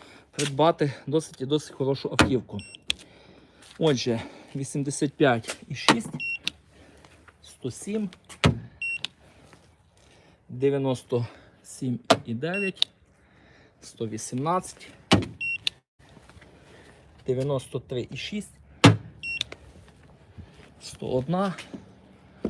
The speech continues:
тут пластмаса, сто одинадцять, це теж пластмаса,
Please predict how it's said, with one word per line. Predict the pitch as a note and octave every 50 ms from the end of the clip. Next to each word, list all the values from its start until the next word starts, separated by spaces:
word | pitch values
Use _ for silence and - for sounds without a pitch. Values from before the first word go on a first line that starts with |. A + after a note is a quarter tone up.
| - - - - - - - - - - - - - - - - - - -
тут | - - - - -
пластмаса, | - B2 - - - D#3 F3 F3+ E3+ - - E3 C#3+ - - - - - - - - - _ - - - - - - - - - - - - - - -
сто | - - - - - - C3
одинадцять, | A#2+ A#2 A#2 C3 C#3+ E3+ F#3 F#3+ F#3+ F#3 - F#3+ E3+ - A#3 - - - - - - - - - _ - - - - - - - - - - - - -
це | - - C3
теж | A#2+ - F#3+ F#3 -
пластмаса, | - - F3+ E3+ - - F#3 F3+ F3+ E3 - - F3 D#3